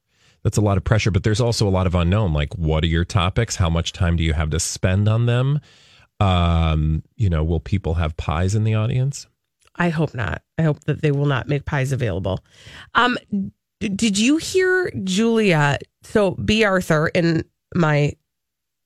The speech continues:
Speaker 2: tapes referenced that they talked to Julia on the air. Did you hear that this morning? So Julia,
Speaker 1: Oh,
Speaker 2: they
Speaker 1: yeah, that
Speaker 2: called
Speaker 1: she called in.
Speaker 2: Yeah.
Speaker 1: Yeah.
Speaker 2: And she said,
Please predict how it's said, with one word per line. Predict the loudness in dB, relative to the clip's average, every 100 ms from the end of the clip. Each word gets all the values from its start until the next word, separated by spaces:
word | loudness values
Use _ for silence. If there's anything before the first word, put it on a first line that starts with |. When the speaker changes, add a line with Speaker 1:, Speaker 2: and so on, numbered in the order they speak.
| _ _ _
Speaker 2:
tapes | 0 2 0 -4 -20 -20 _ _ _ _ _ _ _ -2
referenced | 2 2 2 0 0 -2 -8 -6 0
that | 0 0 _ 0
they | 0
talked | 0 -2 -4 -4 -6
to | -2
Julia | 0 2 2 2 2
on | 2 2
the | 0
air. | -2 -2 -2
Did | 0 0
you |
hear | 0 0 0
that | 0 -2 -2
this | -4 -2
morning? | -2 0 0 -2 -8 _ _ _ _ _ _
So | -2 0 2
Julia, | 2 2 2 2 4
Speaker 1:
Oh, | 4
Speaker 2:
they | 6
Speaker 1:
yeah, | 4
that | 4
Speaker 2:
called | 2
Speaker 1:
she | 0 2
called | 2 2
in. | 2 2
Speaker 2:
Yeah. | 2 2 0
Speaker 1:
Yeah. | 0 -2 -2 0
Speaker 2:
And | 0 0 -4
she | -4 0 0
said, | 0 0 0 0 -2